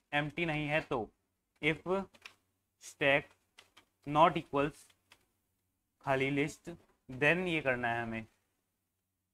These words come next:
else print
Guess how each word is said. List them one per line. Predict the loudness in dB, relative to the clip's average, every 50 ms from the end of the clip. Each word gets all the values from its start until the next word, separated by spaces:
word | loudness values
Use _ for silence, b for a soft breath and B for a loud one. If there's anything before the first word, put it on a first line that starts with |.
| _ _ _ _ _ _ _ _ _ _ _ _ _ _ _ _ _ _ _ _ _ _ _ _ _ _ _ _ _ _ _ _ _ _ 0
else | 2 4 4 4 2 -4 -8 -16 -20 -20 _ _ _ _ _ _ _ _ _ _ _ _ _ _ _ _ _ _ _ _ _ _ _ _ _ _ _ _ _ _ _ _ _ _ _ _ _ _ _ _ _ _ _ _ _ _ _ _ _ _ _ _ _ _ _ _ _ _ _ _ _ _ _ _ -2
print | 0 2 2 2 -2 -4 -8